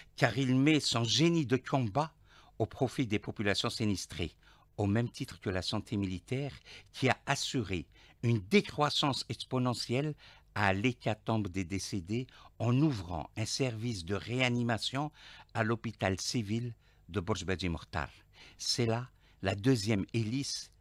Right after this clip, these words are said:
de l'A D N de l'A N P, la seule armée au monde qui n'a pas été créée par décret, mais qui tire sa légitimité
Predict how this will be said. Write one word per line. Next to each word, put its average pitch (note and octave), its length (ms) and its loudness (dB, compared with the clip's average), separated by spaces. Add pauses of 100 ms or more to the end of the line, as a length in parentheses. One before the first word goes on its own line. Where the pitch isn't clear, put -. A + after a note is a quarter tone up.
de E2+ 180 2
l'A G2+ 160 4
D F#2 180 -4
N G2+ 160 2
de F2 100 -2
l'A E2 180 -2
N E2+ 140 -2
P, - 300 -6 (340)
la A#2 160 2
seule D3 600 0
armée A2 480 0 (100)
au B2 120 6
monde C3 520 2 (380)
qui - 160 2
n'a A#2 100 4
pas C3+ 160 -2
été A#2+ 220 -2
créée G2+ 320 -4
par E2+ 240 -6
décret, A#2 540 -4 (360)
mais B2 140 4
qui E3 200 -2
tire - 360 -2
sa - 180 2
légitimité D#3 960 0